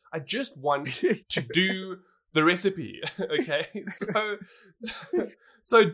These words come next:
Speaker 1: Just the Darn Recipe is exactly that. It's a website where, um, you search for something,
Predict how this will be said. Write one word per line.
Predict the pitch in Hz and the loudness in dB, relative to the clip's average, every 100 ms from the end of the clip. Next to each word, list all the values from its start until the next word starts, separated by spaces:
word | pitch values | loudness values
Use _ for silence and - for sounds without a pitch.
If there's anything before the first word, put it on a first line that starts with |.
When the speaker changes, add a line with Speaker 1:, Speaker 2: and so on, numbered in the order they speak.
| - | 0
Speaker 1:
Just | - 247 269 | 2 2 2
the | 247 | -4
Darn | 175 180 190 143 | -2 0 0 -2
Recipe | 139 127 160 160 | -4 -6 -10 -8
is | 160 | -6
exactly | 175 175 196 214 196 | -4 2 2 2 -6
that. | 262 - | -6 -6
It's | 170 | -2
a | 202 | 0
website | 156 254 - 208 180 143 | 2 0 0 -4 -6 -6
where, | 135 131 131 _ _ _ _ _ - | -10 -10 -14 _ _ _ _ _ 0
um, | 131 127 | 2 2
you | 123 | 0
search | - 359 381 | 2 2 2
for | 202 | 0
something, | 170 156 156 151 | -2 -2 -4 -6